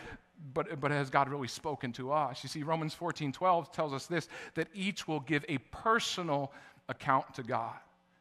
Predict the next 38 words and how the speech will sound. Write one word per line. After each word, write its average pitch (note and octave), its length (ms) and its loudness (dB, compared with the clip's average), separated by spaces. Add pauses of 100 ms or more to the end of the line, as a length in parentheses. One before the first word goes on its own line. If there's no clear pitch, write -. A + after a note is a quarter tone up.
(280)
And D3+ 120 0
so G3 100 2
when G3 160 4
you E3 120 4
listen A3+ 420 6
for F#3+ 160 4
God's E3 300 12
voice, D#3+ 420 0
listen G#3+ 520 4
for E3+ 220 0
yourself, D#3+ 680 6 (320)
not D#3+ 320 8
for - 140 -4
someone B2+ 400 -2
else, G#2+ 460 -4
right? C3 200 -2
It's B2+ 140 -6
like C#3+ 140 -4
when C#3 120 -2
you're C#3 160 0
on C3+ 120 2
the C3+ 60 4
airplane, B2 520 4
the A#2 180 -2 (200)
oxygen C3+ 480 6
mask C3 340 0
pops C#3+ 240 4
down, C3+ 220 4 (640)
put F3 180 -2
yours D3 220 2
on B2 160 2
first A2+ 320 -4
before G2+ 240 -10
you G2+ 80 -6
help G2+ 180 -6
somebody G#2 400 -6
else, G2 360 -10
right? A#2 240 -4